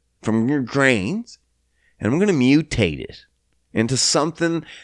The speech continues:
that closely resembles a fat. I'm gonna make cholesterol out of that, out of your shitty glucose molecules, and I'm gonna send that to your brain." So that's what's fucking you up.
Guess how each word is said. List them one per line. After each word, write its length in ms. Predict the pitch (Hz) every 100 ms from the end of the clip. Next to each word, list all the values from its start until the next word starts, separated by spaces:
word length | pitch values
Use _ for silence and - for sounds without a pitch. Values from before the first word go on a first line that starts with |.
| -
that 200 | - -
closely 840 | 151 131 180 208 233 - 226 233
resembles 960 | 214 208 196 170 185 196 196 143 117 135
a 60 |
fat. 580 | 123 - 139 151 226 262 _ _ _
I'm 120 | 117
gonna 140 | 143 185
make 260 | 190 190
cholesterol 720 | - 165 185 175 - 175 165 160
out 60 |
of 120 | 139 107
that, 420 | 117 214 311 - _ _ _ -
out 80 | 156
of 60 |
your 180 | 160 147
shitty 420 | 123 - 170 175
glucose 640 | 143 135 180 - 247 294 -
molecules, 800 | 254 262 285 311 302 320 311 - _ - - -
and 80 | 127
I'm 60 | 175
gonna 100 | 175
send 320 | - 170 123 78
that 300 | 156 151 -
to 100 | -
your 160 | 120 101
brain." 380 | 90 87 76 67 _ _ _ _ _ _ _ _ _ _ _ _ _ _ -
So 320 | - 82 76
that's 640 | 73 82 110 147 139 -
what's 160 | 107 95
fucking 380 | - 110 - 87
you 220 | 85 92
up. 340 | 104 - _